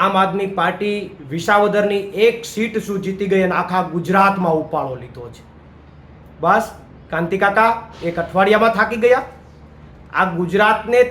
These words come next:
તમને થકવાડે અને ભાજપને થકવાડે એવા લોકોની જ હવે જરૂર છે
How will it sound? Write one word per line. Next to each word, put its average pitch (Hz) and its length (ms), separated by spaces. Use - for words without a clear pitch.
તમને 226 300
થકવાડે 233 560
અને 233 200
ભાજપને 208 520
થકવાડે 202 460
એવા 214 340
લોકોની 220 520
જ 220 80
હવે 214 200
જરૂર 208 280
છે 147 120